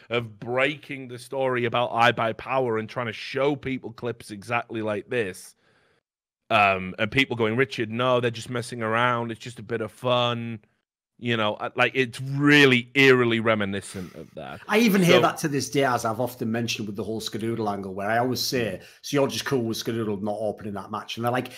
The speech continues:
Speaker 2: "Listen, Thorin, they were trying different things out at the time. He wasn't gonna be the
Speaker 1: Mm.
Speaker 2: op." You know, it's like, i-, i-, as someone who can go that far, like, cannot be reasoned with, basically. <laughs>
Speaker 1: Mm. Um, so, uh, do you want a three, two, one this clip?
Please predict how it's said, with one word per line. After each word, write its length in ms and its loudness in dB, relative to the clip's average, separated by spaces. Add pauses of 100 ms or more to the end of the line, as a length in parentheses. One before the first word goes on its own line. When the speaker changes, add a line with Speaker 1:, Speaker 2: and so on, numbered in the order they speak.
(140)
Speaker 2:
"Listen, 380 2
Thorin, 320 6
they 60 4
were 100 6
trying 340 2
different 260 -4
things 240 0
out 120 0
at 60 -6
the 60 0
time. 300 -2
He 140 -2
wasn't 180 -2
gonna 140 2
be 100 0
the 140 2
Speaker 1:
Mm. 20 4
Speaker 2:
op." 320 4
You 60 2
know, 80 2
it's 100 -6
like, 140 -12 (480)
i-, 40 2 (360)
i-, 180 2
as 100 0
someone 240 4
who 80 6
can 160 4
go 240 6
that 220 0
far, 220 2
like, 160 -4
cannot 340 0
be 100 -4
reasoned 380 -6
with, 180 -14
basically. 640 -6
<laughs> 300 -20
Speaker 1:
Mm. 140 -20 (680)
Um, 280 4 (160)
so, 340 6
uh, 200 6
do 140 -6
you 20 2
want 120 4
a 40 -4
three, 240 2
two, 160 -4
one 180 0
this 180 -6
clip? 360 -4